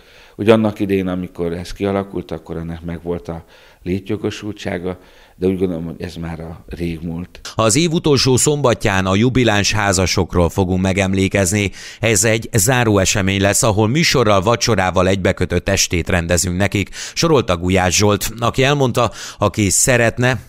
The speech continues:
Speaker 2: még a rászorulóknak tartós adományt adni, az megteheti a plébánián hivatali időben, vagy a vasútúti kápolnában délutánonként.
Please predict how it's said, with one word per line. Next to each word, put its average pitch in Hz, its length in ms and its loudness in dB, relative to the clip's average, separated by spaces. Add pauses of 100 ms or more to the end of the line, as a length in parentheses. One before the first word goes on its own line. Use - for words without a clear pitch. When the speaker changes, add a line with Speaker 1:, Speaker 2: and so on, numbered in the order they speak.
Speaker 2:
még 113 180 0
a 107 60 6
rászorulóknak 101 800 2
tartós - 420 2
adományt 98 440 2
adni, 92 300 0 (200)
az - 240 2
megteheti 101 600 0
a 85 80 4
plébánián 92 720 0
hivatali 101 580 2
időben, 123 440 2 (260)
vagy 120 200 2
a 127 80 4
vasútúti 104 640 0
kápolnában 90 840 0 (120)
délutánonként. 87 1080 -2